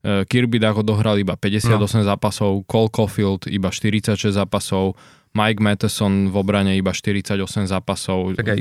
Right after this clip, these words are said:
Speaker 2: Juraj Slavkovský koniec koncov, vieš,
Speaker 1: Hej,
Speaker 2: odohral
Speaker 1: Jo-,
Speaker 2: tridsaťdeväť, alebo
Speaker 1: Josh
Speaker 2: tak nejak.
Speaker 1: Anderson, dobre, šesťdesiatdeväť, ale aj tak,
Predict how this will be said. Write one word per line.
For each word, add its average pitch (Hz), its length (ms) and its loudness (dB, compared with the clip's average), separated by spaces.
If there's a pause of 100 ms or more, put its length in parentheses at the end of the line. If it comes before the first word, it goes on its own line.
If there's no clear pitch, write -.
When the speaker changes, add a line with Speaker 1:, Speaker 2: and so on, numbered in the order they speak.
Speaker 2:
Juraj 123 320 2
Slavkovský 117 480 -2
koniec 98 160 -2
koncov, 101 340 -4
vieš, 104 220 0
Speaker 1:
Hej, 107 160 4
Speaker 2:
odohral 101 240 2
Speaker 1:
Jo-, 120 160 4
Speaker 2:
tridsaťdeväť, 113 560 2
alebo 107 160 2
Speaker 1:
Josh 113 80 6
Speaker 2:
tak 110 80 0
nejak. 107 160 4
Speaker 1:
Anderson, 107 360 2 (200)
dobre, 95 160 -4
šesťdesiatdeväť, 101 760 0
ale 92 220 0
aj 98 100 0
tak, 107 220 0